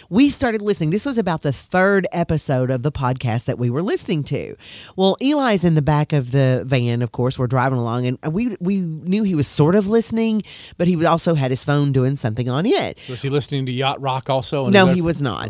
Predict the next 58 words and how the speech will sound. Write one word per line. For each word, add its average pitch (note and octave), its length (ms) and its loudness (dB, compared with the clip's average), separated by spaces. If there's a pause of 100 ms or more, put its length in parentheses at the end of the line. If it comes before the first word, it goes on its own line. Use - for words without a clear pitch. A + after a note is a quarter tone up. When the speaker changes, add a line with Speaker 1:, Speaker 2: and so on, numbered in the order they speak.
Speaker 2:
Okay. - 280 -12
<laughs> - 40 -2
Speaker 1:
But F#3 280 10
as, A3 380 8
as B3 240 4
it A3 100 2
was F3 160 0
going D#3+ 420 2
on, F3+ 480 0 (260)
he C4 240 4
out A#3+ 160 2
of F#3+ 100 0
nowhere G#3 360 2
goes, D#3 420 0 (180)
"Wait D4+ 180 4
a C#4+ 60 4
minute, D3+ 280 0 (220)
this A#3 200 2
guy A3 220 2
was F#3 140 4
just E3 260 2
arrested." A3+ 580 0 (200)
Speaker 2:
Yeah. C3 220 -6 (480)
Speaker 1:
And A#3 160 4
we're A3+ 60 6
Speaker 2:
And G#3+ 100 4
Speaker 1:
like, E3 160 4
Speaker 2:
I'm, D3+ 120 2
Speaker 1:
"What?" A#3 340 4
Speaker 2:
yeah, C3 240 -6 (120)
I C3+ 80 -12
think D#3 160 -4
I've C#3 140 -4
heard C#3+ 260 -2
this C#3 140 -4
just C#3+ 180 -4
in C3+ 60 -4
the C3+ 80 -4
news C3 160 0
over B2+ 100 0
the A#2 80 -4
last A#2+ 240 -4
few B2 100 -4
days. B2+ 240 -6
Speaker 1:
It C4 160 2
Speaker 2:
Yeah. C4+ 60 0
Speaker 1:
was. C#4+ 520 4
And, A3+ 200 4
and B3 160 4
I'm A3 120 4
Speaker 2:
He's G3 100 2
Speaker 1:
like E3 80 2
Speaker 2:
also F#3+ 220 0
someone C#3+ 280 -2
kind C#3 220 -6
of A2 80 -10
famous, A#2+ 360 -8
too. F#2+ 340 -10